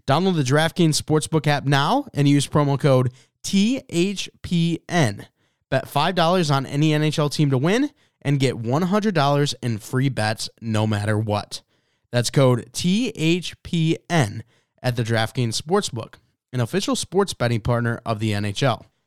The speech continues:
Minimum age and eligibility restrictions apply.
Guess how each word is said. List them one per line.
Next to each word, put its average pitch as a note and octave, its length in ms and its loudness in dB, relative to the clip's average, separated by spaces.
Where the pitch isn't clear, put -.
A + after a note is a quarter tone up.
Minimum D3+ 420 2
age E3+ 460 0
and C3 240 0
eligibility D#3 680 0
restrictions C#3 520 -2
apply. B2+ 460 -4